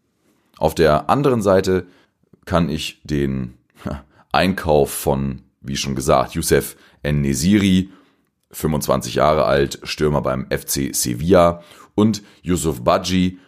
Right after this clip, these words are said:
zwanzig Jahre alt, Stürmer bei Sporting Charleroi, vermelden. Der Grund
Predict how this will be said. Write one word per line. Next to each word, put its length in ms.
zwanzig 420
Jahre 340
alt, 440
Stürmer 380
bei 380
Sporting 480
Charleroi, 640
vermelden. 800
Der 360
Grund 680